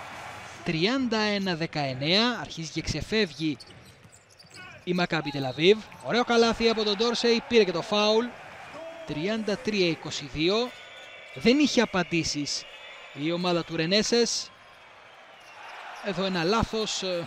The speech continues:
μια λανθασμένη συνεννόηση μεταξύ Ντόρσεϊ και Έισι. Εύκολο καλάθι από τον Σίβα. Έκανε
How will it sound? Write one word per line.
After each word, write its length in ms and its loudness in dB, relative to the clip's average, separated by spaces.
μια 280 -6
λανθασμένη 440 -6
συνεννόηση 960 -4
μεταξύ 420 -10
Ντόρσεϊ 480 0
και 300 -2
Έισι. 560 0
Εύκολο 260 -2
καλάθι 380 0
από 240 -4
τον 360 -6
Σίβα. 500 0
Έκανε 260 0